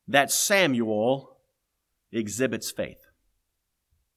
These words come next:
The first time. As a child.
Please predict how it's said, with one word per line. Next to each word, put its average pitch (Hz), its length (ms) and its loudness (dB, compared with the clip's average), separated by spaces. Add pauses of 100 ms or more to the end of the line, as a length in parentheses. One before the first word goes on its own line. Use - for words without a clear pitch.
(1900)
The 131 40 -14
first - 240 0
time. - 200 -8 (1600)
As 87 120 -14
a 101 40 -14
child. - 280 -6